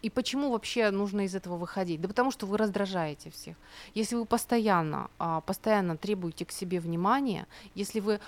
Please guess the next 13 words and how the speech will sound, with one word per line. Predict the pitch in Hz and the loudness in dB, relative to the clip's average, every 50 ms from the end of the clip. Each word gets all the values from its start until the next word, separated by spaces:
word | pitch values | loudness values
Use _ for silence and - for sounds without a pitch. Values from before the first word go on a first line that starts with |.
| - - - | -16 -6 -2
а, | - 170 180 180 180 180 180 175 170 202 | 2 4 4 6 4 4 2 2 -2 -4
ничего, | 208 175 185 185 202 226 214 - - 254 233 226 190 170 156 139 - - - - - | -4 -2 -2 0 0 0 0 0 -2 0 2 2 2 2 2 0 -4 -8 -16 -16 -14
м, | - 185 190 - 175 202 139 156 165 160 160 196 | -12 -12 -10 -10 -10 -10 -8 -8 -8 -4 -2 0
не, | 208 214 202 - | 0 0 0 0
не | 220 220 226 | 0 2 0
стараетесь | 202 - - 254 240 233 208 190 180 - - 180 - - - - | 0 2 2 4 6 6 6 6 4 0 -4 -8 -10 -10 -10 -8
сделать | 180 160 165 165 175 214 226 190 165 160 160 - - | -8 -6 -4 0 2 4 6 6 4 2 0 -6 -12
для | 180 170 170 175 | -10 -8 -8 -6
того, | - - 180 180 190 | -4 -4 -2 -2 -2
чтобы | - - - 180 165 180 180 | -4 -4 -6 -2 0 0 0
решить | 196 202 - - - 160 - - | 0 -2 -2 -4 -4 -6 -8 -8
вопрос, | - 160 - - 202 226 262 262 - - | -8 -6 -2 0 0 2 2 0 -2 -4
если, | 190 175 - 190 185 180 | -6 -4 -2 -2 -2 -2